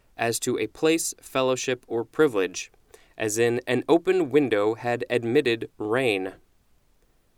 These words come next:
Or also, admitted to the club. Two B,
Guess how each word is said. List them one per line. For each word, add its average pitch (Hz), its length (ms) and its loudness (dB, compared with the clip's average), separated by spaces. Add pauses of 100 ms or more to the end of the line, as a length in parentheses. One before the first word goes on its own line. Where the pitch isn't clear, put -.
(140)
Or 113 220 0
also, 127 500 2 (480)
admitted 156 600 2 (100)
to 131 220 -2
the 123 80 -4
club. 107 420 -2 (840)
Two 123 240 0
B, 123 360 0